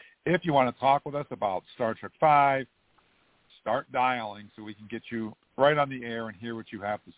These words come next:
say. So before we do that, though, uh, I have an article called Ten Things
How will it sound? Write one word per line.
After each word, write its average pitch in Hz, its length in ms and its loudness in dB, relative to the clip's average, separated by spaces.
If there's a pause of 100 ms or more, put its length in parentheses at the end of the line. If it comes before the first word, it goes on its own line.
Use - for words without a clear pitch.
say. 62 260 -12 (520)
So 160 160 6
before 208 340 -8
we 220 80 -14
do 214 180 -14
that, 139 300 -4
though, 110 300 -6 (1200)
uh, 123 280 -4
I 127 80 -6
have 139 140 -6
an 135 80 -14
article 127 440 -6
called 113 420 -4 (540)
Ten 165 280 -6
Things 147 460 -8